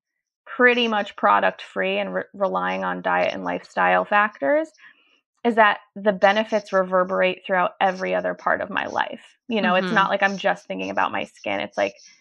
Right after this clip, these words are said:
Speaker 1: my body works better, it moves better, I feel better, I have less stress. So to me, that's, that's worth it. I know it's, <laughs> it's not for everybody. And, you know, people do love the ritual of,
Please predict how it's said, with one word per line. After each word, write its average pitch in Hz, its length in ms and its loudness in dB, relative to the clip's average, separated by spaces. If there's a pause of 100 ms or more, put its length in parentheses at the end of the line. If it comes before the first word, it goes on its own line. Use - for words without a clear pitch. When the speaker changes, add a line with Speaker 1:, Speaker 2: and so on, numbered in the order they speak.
(180)
Speaker 1:
my 196 120 4
body 196 360 2 (360)
works 214 340 0
better, 196 280 2
it 196 100 0
moves 202 440 -6
better, 180 280 0
I 190 140 -2 (140)
feel 208 300 0
better, 202 200 0
I 208 120 2
have 196 240 0
less 190 220 -2
stress. - 720 -2 (500)
So 185 560 4 (680)
to 277 100 6
me, 247 160 4
that's, 208 300 2 (180)
that's 202 300 2
worth 190 240 -2
it. 180 180 0
I - 80 0
know 214 180 4
it's, 247 160 2
<laughs> - 40 0
it's 339 560 4
not 403 220 6
for 339 100 4
everybody. 277 640 4 (580)
And, 202 600 2 (720)
you 226 120 0
know, 196 240 4 (340)
people 233 280 -2
do 226 180 0
love 214 200 4
the 202 80 0
ritual 190 380 0
of, 185 180 0